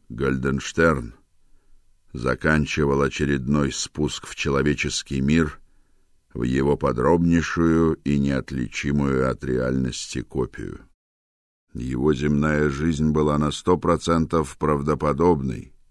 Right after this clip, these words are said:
и ничем не отличалась от настоящих земных жизней, кроме того, что была симуляцией, сшитой из множества имплант-фидов. Кукуратор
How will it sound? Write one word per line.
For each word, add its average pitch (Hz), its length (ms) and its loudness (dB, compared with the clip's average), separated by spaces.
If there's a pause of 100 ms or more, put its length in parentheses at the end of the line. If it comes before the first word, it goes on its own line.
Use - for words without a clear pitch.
и 71 160 0
ничем 87 520 2
не 90 100 6
отличалась 85 760 2
от 76 160 -2
настоящих 78 960 0
земных 73 580 -2
жизней, 50 680 -12 (320)
кроме 85 360 2
того, 82 520 2 (260)
что - 300 -4
была 78 260 2
симуляцией, 78 1200 0 (280)
сшитой 78 800 -2
из 65 120 -6
множества 71 840 -2
имплант-фидов. 67 1300 -6 (1300)
Кукуратор 60 1000 -8